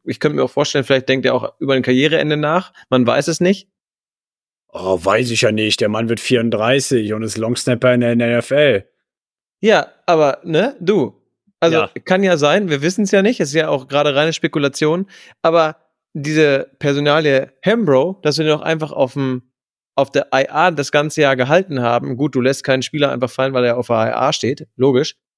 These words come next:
Speaker 1: aber wenn du ihn die ganze Zeit hast und ja ihn, es war halt ein Rookie, also warum nicht?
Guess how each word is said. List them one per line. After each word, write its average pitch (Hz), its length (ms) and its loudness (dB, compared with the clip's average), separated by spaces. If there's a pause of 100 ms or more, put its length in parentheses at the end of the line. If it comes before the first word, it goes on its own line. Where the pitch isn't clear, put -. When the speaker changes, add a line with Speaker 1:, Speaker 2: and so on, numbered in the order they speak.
(280)
Speaker 1:
aber 127 440 0 (260)
wenn 143 280 0
du 147 140 -2
ihn 147 180 -2
die 143 100 0
ganze 135 240 0
Zeit 123 320 0
hast 139 380 -2
und 131 260 0
ja 120 320 0 (1400)
ihn, 135 520 2 (460)
es - 320 -4
war 117 260 0
halt 131 160 2
ein 120 100 0
Rookie, 143 340 2
also 117 340 0
warum 113 480 -2
nicht? 160 380 0